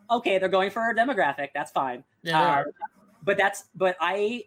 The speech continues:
Speaker 1: I am so into this game. I love the idea.
Speaker 2: Hmm.
Speaker 1: Um, I think this is a game we would all love to play together. I think it seems so fun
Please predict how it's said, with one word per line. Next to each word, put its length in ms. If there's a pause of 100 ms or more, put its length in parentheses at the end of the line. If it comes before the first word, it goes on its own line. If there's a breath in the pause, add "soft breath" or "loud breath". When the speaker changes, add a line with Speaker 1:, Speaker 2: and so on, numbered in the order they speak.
Speaker 1:
I 160
am 160
so 340
into 160
this 140
game. 240
I 180
love 420
the 120
idea. 540
Speaker 2:
Hmm. 140
Speaker 1:
Um, 320
I 80
think 140
this 120
is 80
a 60
game 380
we 120
would 80
all 200
love 140
to 60
play 140
together. 300
I 60
think 140
it 80
seems 200
so 280
fun 220